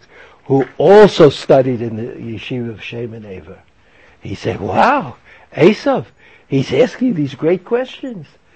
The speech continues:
It's really impressive." And Yaakov, Yaakov was a good boy. He did what you're supposed to do, and his mother, who did not study in the yeshiva of Shem and Ever,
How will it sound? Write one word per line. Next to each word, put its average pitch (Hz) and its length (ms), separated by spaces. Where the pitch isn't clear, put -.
It's 151 160
really 220 400
impressive." 233 600
And 220 140
Yaakov, 277 680
Yaakov 285 320
was 262 140
a 233 40
good 233 280
boy. 208 320
He 214 140
did 247 220
what 247 160
you're 220 100
supposed 226 340
to 214 80
do, 185 400
and 147 180
his 139 200
mother, 160 640
who 160 160
did 143 260
not 151 360
study 143 460
in 127 80
the 131 140
yeshiva 123 320
of 113 120
Shem 120 340
and - 20
Ever, 104 480